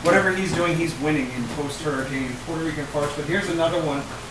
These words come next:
and you see kind of, let me see if I can, sort of this ridge and this diamond shape,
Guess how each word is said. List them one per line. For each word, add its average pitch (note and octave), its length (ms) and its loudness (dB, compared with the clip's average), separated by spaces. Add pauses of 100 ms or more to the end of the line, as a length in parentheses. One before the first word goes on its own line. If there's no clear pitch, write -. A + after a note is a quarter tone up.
and D#3+ 100 0
you E3 80 2
see G#3 200 -2
kind F#3 320 0
of, D#3+ 280 2
let C#3+ 80 -4
me D3 80 -2
see C#3+ 180 -6
if C#3 100 -4
I C3+ 60 -4
can, - 1040 -10
sort D3+ 120 -6
of C#3+ 140 -6
this C3 420 -6
ridge F3 420 4
and D3 100 0
this C#3+ 260 -4
diamond E3 460 2
shape, E3+ 340 -2